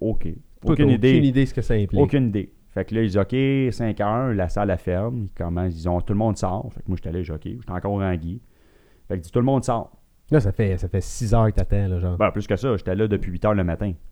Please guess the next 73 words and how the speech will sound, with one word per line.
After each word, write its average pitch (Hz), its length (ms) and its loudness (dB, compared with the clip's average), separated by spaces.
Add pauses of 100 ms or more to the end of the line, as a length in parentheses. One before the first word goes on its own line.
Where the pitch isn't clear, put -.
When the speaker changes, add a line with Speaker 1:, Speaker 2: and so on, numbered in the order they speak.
(420)
Speaker 1:
Parce 87 140 -6
qu'il 95 120 -6
y 85 80 -2
avait 85 160 0
de, 85 140 -4
il 82 60 -4
y 82 40 -4
avait 82 120 -6
des 85 80 -4
katas 92 320 -4
en, 82 320 -2
en 82 40 -2
matinée 87 320 -2
que 101 120 0
j'ai 87 120 0
pas 85 160 -2
faites, - 260 0
mais 87 160 -10
quand 87 220 -4
même, 90 180 0
j'étais - 180 -2
là 87 120 0
pareil. 82 320 0
Je 101 60 -12
savais 95 140 -2
pas - 80 -4
comment 101 180 0
ça 95 120 -2
marche. - 260 -10
Fait - 100 -14
que 110 60 -8
moi, 110 120 -4
depuis 98 240 -4
huit 110 120 -6
heures, 117 120 4
j'étais 107 180 -2
là, 92 180 -4
fatigué, - 520 -8
brûlé. 101 500 0
Speaker 2:
Eh 85 40 0
oui, 92 160 2
c'est 95 180 -2
sûr. 98 360 0
Speaker 1:
J'ai 101 140 2
pas 127 140 4
mangé, 98 560 2
stressé. 107 380 -2
Speaker 2:
C'est 101 380 2
Speaker 1:
Fait 110 100 4
que 104 60 2
Speaker 2:
sûr. 104 100 4
Speaker 1:
là, 107 60 4
écoute, 104 280 -4
euh, 82 520 -2
des 90 200 -4
bâtons 98 680 -2
puis 87 120 -10
des, 80 340 -4
des 73 120 -8
bananes, 90 360 0
je - 60 -10
pense 98 160 -2
qu'on 90 120 -2
a 92 220 -2
mangé 85 320 -2
vingt 87 300 -4
à 95 60 -6
peu 85 120 -6
près 98 140 -6
dans 92 80 0
la 87 60 0
journée, 82 340 -4
tu - 60 -18